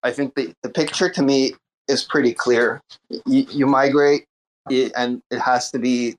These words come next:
the N F T owner's decision, and that's it. Um, simple as that for me. Cool. Um, all right, so th-, that's on the One Planet migration, so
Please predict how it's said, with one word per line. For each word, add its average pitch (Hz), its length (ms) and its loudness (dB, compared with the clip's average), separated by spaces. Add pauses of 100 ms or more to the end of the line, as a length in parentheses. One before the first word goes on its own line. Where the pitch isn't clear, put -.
the 120 200 -4
N 120 140 -2
F 113 160 -2
T 120 200 -4
owner's 113 400 -2
decision, 101 680 -6
and 101 160 -6
that's 104 280 -2
it. - 160 -2 (720)
Um, 92 480 -6 (1200)
simple 127 400 0
as 92 140 -2
that 95 280 -2
for 85 80 -8
me. 98 220 -4 (1400)
Cool. 233 400 2 (160)
Um, 123 520 2 (100)
all 139 80 2
right, 196 260 2
so 156 440 0 (140)
th-, 160 200 -6
that's 175 240 0
on 220 120 0
the 190 80 2
One 156 240 2
Planet 151 440 0
migration, 131 680 -2
so 127 400 0